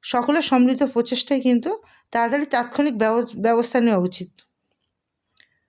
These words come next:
চার, প্রশাসন, পুলিশ, শিক্ষা প্রতিষ্ঠান, সমাজকর্মী এবং স্থানীয় কমিউনিটির মধ্যে সহযোগিতা স্থাপন করা। এই সকলের সহযোগিতা যদি একসঙ্গে থাকে তাহলে যে কোনো কাজ কিন্তু সম্মিলিত প্রচেষ্টায়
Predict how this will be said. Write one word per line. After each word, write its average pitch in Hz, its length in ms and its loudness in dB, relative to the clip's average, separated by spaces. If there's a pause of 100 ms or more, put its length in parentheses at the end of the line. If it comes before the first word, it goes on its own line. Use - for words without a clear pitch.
(800)
চার, 247 300 0
প্রশাসন, 294 580 0
পুলিশ, 294 460 0
শিক্ষা 277 260 0
প্রতিষ্ঠান, 285 520 0
সমাজকর্মী 247 920 2 (420)
এবং 240 420 2
স্থানীয় 294 420 -2
কমিউনিটির 285 520 0
মধ্যে 285 180 2
সহযোগিতা 277 600 0
স্থাপন 214 420 -4
করা। 185 260 -4 (380)
এই 285 440 2 (180)
সকলের 277 400 0
সহযোগিতা 285 600 2
যদি 254 180 2
একসঙ্গে 247 400 0
থাকে - 280 -8
তাহলে 240 260 -2
যে 240 180 0
কোনো 311 220 -2
কাজ 240 280 -2
কিন্তু 233 200 -6
সম্মিলিত 233 460 -2
প্রচেষ্টায় 277 580 -4